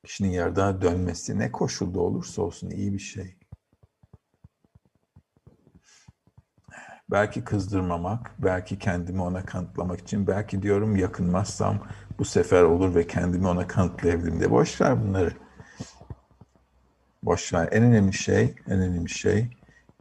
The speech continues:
kişi ve Yaradan arasında bir bağ olması. E, ve bu şek-, bu nasıl olabilir ancak?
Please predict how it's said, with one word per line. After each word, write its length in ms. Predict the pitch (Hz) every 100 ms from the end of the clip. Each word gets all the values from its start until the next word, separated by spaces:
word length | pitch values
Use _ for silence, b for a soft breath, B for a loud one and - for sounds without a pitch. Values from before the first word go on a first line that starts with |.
| -
kişi 540 | - 98 - - 110
ve 100 | 98
Yaradan 640 | 92 90 87 85 98 104 101
arasında 580 | 87 87 - 107 101
bir 160 | 98 90
bağ 220 | 85 85
olması. 520 | 95 87 90 - - - _ _ _ _ _ _ _ _
E, 180 | - 98
ve 200 | 95 92
bu 100 | 107
şek-, 280 | - 107 -
bu 160 | 104 113
nasıl 300 | 120 120 104
olabilir 340 | 92 87 87
ancak? 480 | 87 82 82 110 -